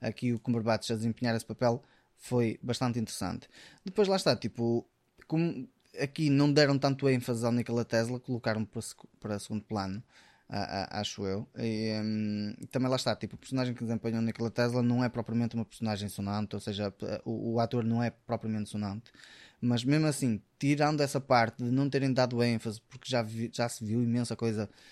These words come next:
dada do Nikola Tesla ser o, a, a pessoa que desenvolveu a eletricidade, por assim dizer, o, o Edison aqui foi a parte mais fo-, eh, focada, e acabei por achar o filme interessante. Não digo que é um filme divertido, é um filme entretador, porque,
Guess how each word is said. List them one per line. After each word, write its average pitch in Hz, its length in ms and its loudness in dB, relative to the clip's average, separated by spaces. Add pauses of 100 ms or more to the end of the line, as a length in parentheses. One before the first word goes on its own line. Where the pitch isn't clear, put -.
(320)
dada 110 760 0
do 107 640 -2
Nikola 110 300 -2
Tesla 107 300 -2
ser 120 340 0
o, 107 200 -2
a, 110 260 -2
a - 40 -4
pessoa 117 340 -2
que - 80 -10
desenvolveu 107 500 -2
a 110 40 0
eletricidade, 110 580 0
por 110 100 -10
assim 110 160 -6
dizer, 117 400 2 (420)
o, 120 320 0 (100)
o 123 80 6
Edison 120 480 2
aqui 117 280 -2
foi 117 360 0
a 107 40 0
parte 110 380 -4
mais 107 220 0
fo-, - 260 -12 (160)
eh, - 340 -6
focada, 110 600 0
e 156 200 -2
acabei 120 260 0
por 117 180 -6
achar 110 300 -2
o - 20 -6
filme 107 280 -4
interessante. 120 720 -2 (320)
Não 151 200 4
digo 156 180 4
que 165 60 4
é 156 40 6
um 147 60 4
filme 151 240 4
divertido, 135 420 2
é 135 80 2
um 131 80 4
filme 143 440 2
entretador, 120 480 2
porque, 123 720 0